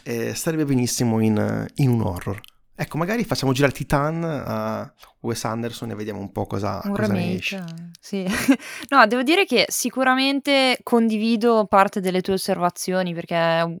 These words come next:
Speaker 2: mm, a me piace molto, mi piacciono molto alcuni film di Wes Anderson, ma, eh, c'è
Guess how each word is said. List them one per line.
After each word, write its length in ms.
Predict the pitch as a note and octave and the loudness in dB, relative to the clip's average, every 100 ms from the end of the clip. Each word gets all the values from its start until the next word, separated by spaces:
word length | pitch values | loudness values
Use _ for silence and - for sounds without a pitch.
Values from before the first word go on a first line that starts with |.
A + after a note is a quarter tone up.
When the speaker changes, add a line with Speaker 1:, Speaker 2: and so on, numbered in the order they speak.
| - | -6
Speaker 2:
mm, 420 | F3+ F3 E3+ E3+ E3+ - - | -4 -2 -2 -2 -4 -8 -2
a 80 | F#3 | 2
me 80 | |
piace 280 | G3 F#3+ - | 4 2 2
molto, 600 | F#3+ G#3+ A3 - G3+ F#3+ F#3 - - - | 0 0 0 0 2 2 0 -6 -20 -10
mi 120 | G#3 - | -10 -6
piacciono 320 | - A#3+ - | 2 2 4
molto 300 | G#3 B3+ A3 | 4 6 4
alcuni 340 | G3+ F#3+ G3+ F#3+ | 0 0 0 0
film 460 | - G3 F#3 F#3 | -2 -2 0 0
di 180 | F3+ F3+ | 0 0
Wes 280 | F3+ F#3 - | 2 0 2
Anderson, 560 | G#3+ G#3+ G#3+ F#3 - F3+ | 2 2 2 0 -2 0
ma, 240 | F3+ F3 - - - F#3+ | 2 2 -2 -18 -20 -8
eh, 320 | - G#3 G#3 G#3 | 2 4 4 4
c'è 160 | - | -2